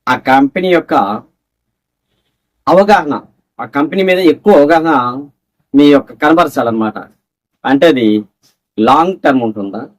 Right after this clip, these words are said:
షార్ట్ టర్మ్ ఉంటుందా, దాన్ని అంచనా వేసుకొని ఇందులో ఉంటే మనం ఎక్కువ ఇన్కమ్ సంపాదించుకోగలుగుతాం అనే దాని మీద మీరు ఎక్కువగా ఫోకస్ పెట్టాలి.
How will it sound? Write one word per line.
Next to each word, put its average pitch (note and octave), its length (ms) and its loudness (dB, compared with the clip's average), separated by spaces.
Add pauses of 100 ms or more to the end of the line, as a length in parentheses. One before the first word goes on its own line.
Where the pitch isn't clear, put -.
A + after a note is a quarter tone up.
(120)
షార్ట్ - 360 -4
టర్మ్ B2+ 220 -2
ఉంటుందా, G2 460 -8 (380)
దాన్ని B2+ 200 0
అంచనా D3+ 360 2
వేసుకొని A2 600 -6 (520)
ఇందులో G#3+ 380 4
ఉంటే F#3 260 0
మనం E3+ 160 0
ఎక్కువ D3 260 0
ఇన్కమ్ D#3+ 280 2
సంపాదించుకోగలుగుతాం B2 880 0
అనే G#2+ 180 2
దాని A2+ 340 -2
మీద D3 180 2
మీరు A#2 320 -2
ఎక్కువగా B2 380 -2
ఫోకస్ D#3 440 -4
పెట్టాలి. G2 400 -6